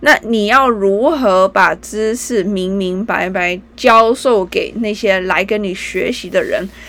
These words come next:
它是另一门很大的学问。你要能够根据不同学生他的知识基础呢，去巩固以及拓展他们的这些学问。你还要能够根据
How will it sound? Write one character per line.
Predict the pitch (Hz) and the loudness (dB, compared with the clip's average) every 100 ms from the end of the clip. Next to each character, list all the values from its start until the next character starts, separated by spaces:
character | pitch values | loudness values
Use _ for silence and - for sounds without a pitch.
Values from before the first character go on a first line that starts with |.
| - - | -12 -4
它 | 240 | -2
是 | 269 | -2
另 | 226 269 254 | -4 -4 -2
一 | 233 | -2
门 | 190 170 | -4 -6
很 | 202 196 156 - | -8 -12 -12 -2
大 | 247 202 | 0 0
的 | 175 | -2
学 | - 165 | -8 -10
问。 | 170 202 - - - - - - - - - - | 0 0 0 -6 -20 -20 -20 -20 -20 -20 -20 -8
你 | 196 | -2
要 | 233 294 277 - - - | 4 4 4 0 -8 -16
能 | 180 196 196 226 | -4 0 0 2
够 | 269 277 | 2 2
根 | 254 226 | 0 -2
据 | 226 240 | -2 -6
不 | - - | -6 -6
同 | - 220 180 | -6 -4 -6
学 | 214 185 185 | -4 -4 -4
生 | 202 196 | -4 -4
他 | 226 220 | -4 -2
的 | 208 208 | -2 -4
知 | - 196 190 | -6 -4 -2
识 | 233 233 208 | -4 -2 -2
基 | 175 - 196 | -2 -6 -8
础 | 196 - - - | -8 -10 -12 -12
呢， | - | -8
去 | 247 240 | -6 -4
巩 | - 165 - 185 | -4 -4 -6 -4
固 | 214 175 - - - | -2 -2 -4 -18 -12
以 | 202 | -10
及 | 175 180 | -8 -10
拓 | - 269 214 | -6 0 0
展 | 165 185 - | 0 -6 -8
他 | - 196 | -8 -6
们 | 196 170 | -4 -6
的 | 170 | -6
这 | 160 180 | -6 -6
些 | 190 | -6
学 | 190 - - | -6 -10 -4
问。 | 196 175 - - - - - - - - | 0 0 -2 -20 -20 -20 -20 -20 -20 -8
你 | 190 202 | -4 -2
还 | 202 226 | 2 4
要 | 262 | 4
能 | 226 190 | 2 -2
够 | 202 208 - - - - - | 0 0 -2 -12 -20 -18 0
根 | 226 240 | 2 2
据 | 247 | 0